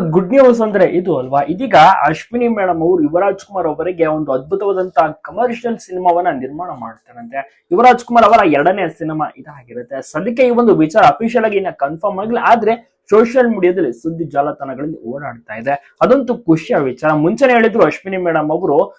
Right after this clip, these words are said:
"ಇವಾಗ ಡೇಟ್ಸ್ ಕೊಟ್ರೆ ಖಂಡಿತವಾಗಿಯೂ ಕೂಡ ಇವಾಗೆ ಒಂದು ಪಿ ಆರ್ ಕೆ ಸಂಸ್ಥೆಯಿಂದ ಸಿನಿಮಾವನ್ನ ಮಾಡ್ತೀನಿ" ಅಂತ. ತನ್ನ ಒಂದು ಮಗನಿಗೆ ಈ ರೀತಿಯ ಒಂದು ಸಿನಿಮಾ ಮಾಡ್ತಾನೆ, ನಿಜಕ್ಕೂ ಕೂಡ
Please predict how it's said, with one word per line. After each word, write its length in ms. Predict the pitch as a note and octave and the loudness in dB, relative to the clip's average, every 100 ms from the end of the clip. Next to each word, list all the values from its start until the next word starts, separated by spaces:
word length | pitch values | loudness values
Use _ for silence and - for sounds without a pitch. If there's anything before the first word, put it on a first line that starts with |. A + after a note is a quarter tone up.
| _ | _
"ಇವಾಗ 260 | D#3 A3+ G3+ | 2 4 4
ಡೇಟ್ಸ್ 240 | F3 F#3+ | 4 2
ಕೊಟ್ರೆ 240 | - F#3 F3 | 0 -4 -2
ಖಂಡಿತವಾಗಿಯೂ 460 | D3 D#3+ - E3+ | -2 -6 -4 -4
ಕೂಡ 160 | E3 D#3 A#2+ - | -2 -2 -2 -2
ಇವಾಗೆ 360 | D3 D#3+ F#3+ B2+ | -2 2 0 -2
ಒಂದು 180 | C3+ A#2+ | -6 -10
ಪಿ 160 | C3+ | -2
ಆರ್ 140 | E3+ D#3 | -2 -2
ಕೆ 80 | |
ಸಂಸ್ಥೆಯಿಂದ 460 | C#3 A2+ C3+ D3+ D#3 | -10 -12 -12 -12 -10
ಸಿನಿಮಾವನ್ನ 460 | B2 C3+ D3+ D#3+ B2+ G#2+ | -10 -10 -8 -6 -6 -8
ಮಾಡ್ತೀನಿ" 420 | G#2+ D#3 _ C3 | -12 -14 _ -12
ಅಂತ. 180 | A#2 B2 D3+ - _ - | -10 -8 -8 -10 _ -2
ತನ್ನ 100 | G#3+ | 0
ಒಂದು 220 | A3+ G3 | 0 0
ಮಗನಿಗೆ 440 | C3+ D3 G3 G#3 F3+ | 0 0 0 4 4
ಈ 40 | |
ರೀತಿಯ 240 | F3 - E3+ | 4 0 -4
ಒಂದು 140 | D3 | -4
ಸಿನಿಮಾ 320 | - D#3+ G3 | -6 -6 -2
ಮಾಡ್ತಾನೆ, 360 | G3 E3+ E3 E3 | 0 -2 -2 -8
ನಿಜಕ್ಕೂ 260 | D3 - F3 | -6 -6 -4
ಕೂಡ 180 | F3 | 0